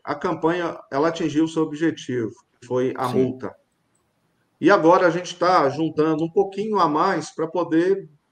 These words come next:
Speaker 1: é, ter uma, uma dignidade aí nos próximos meses, se a gente conseguir.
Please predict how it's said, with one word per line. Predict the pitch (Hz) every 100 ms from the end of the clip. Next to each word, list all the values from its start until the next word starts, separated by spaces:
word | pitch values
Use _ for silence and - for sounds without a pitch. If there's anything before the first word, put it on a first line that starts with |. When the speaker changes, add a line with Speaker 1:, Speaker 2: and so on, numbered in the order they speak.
| _ _
Speaker 1:
é, | 170
ter | 147 139 165 190
uma, | 190 190 165
uma | 156 160
dignidade | 156 170 185 165 135 147 160 147
aí | 143 156 170 - _
nos | 170 180
próximos | - 160 165 175 185 127
meses, | 127 123 107 95 - _ _ _ _
se | - 139
a | 160
gente | 147 151
conseguir. | - 156 170 147 113 107